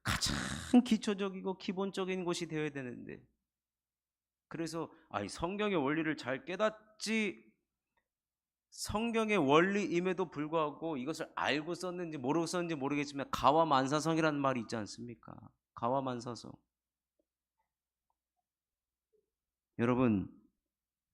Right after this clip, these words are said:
신명기에서 나오는 율법은 항상 누구 편입니까?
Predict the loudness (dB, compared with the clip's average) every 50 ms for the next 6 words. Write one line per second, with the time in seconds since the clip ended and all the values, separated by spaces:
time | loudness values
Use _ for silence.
0 | _ _ _ _ _ _ -20 -20 _ _ -4 -2 0 0 2 2 4 4 2 2
1 | 0 0 0 -2 -2 -2 -4 -4 -2 0 0 0 0 -2 -2 -2 -4 -2 0 0
2 | 0 0 0 0 -2 -2 -2 -2 -2 -2 0 0 0 -2 -4 -6 -8 -14 -20 _
3 | _ _ _ _ _ _ _ _ _ -12 -8 -6 -6 -6 -6 -8 -10 -14 -12 -8
4 | -6 -6 -6 -6 -10 -12 -14 -14 -14 -10 -8 -6 -6 -6 -6 -8 -10 -12 -10 -10
5 | -12 -14 -14 -16 -20